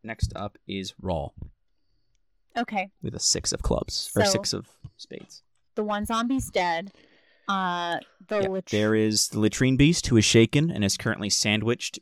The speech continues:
Speaker 1: between you, the Construct Bodyguard, and Doc.
Speaker 2: Okay.
Speaker 1: And then there's the, uh, gangrenous zombie that's currently attacking Doc.
Speaker 2: I'm gonna go after the,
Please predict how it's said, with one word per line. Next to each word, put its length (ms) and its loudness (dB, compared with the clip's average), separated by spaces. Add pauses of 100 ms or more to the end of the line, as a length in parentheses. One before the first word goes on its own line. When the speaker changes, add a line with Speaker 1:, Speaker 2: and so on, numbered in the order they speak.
(100)
Speaker 1:
between 760 -8
you, 580 -2 (160)
the 60 0
Construct 500 -2
Bodyguard, 560 4
and 160 -2
Doc. 380 -2 (160)
Speaker 2:
Okay. 300 -4 (140)
Speaker 1:
And 140 -4
then 240 -2
there's 440 -2
the, 480 -4
uh, 40 -8 (140)
gangrenous 480 -2
zombie 440 -2
that's 220 -6
currently 400 -6
attacking 400 -8
Doc. 340 -12 (1080)
Speaker 2:
I'm 120 -4
gonna 160 0
go 100 0
after 360 0
the, 580 -2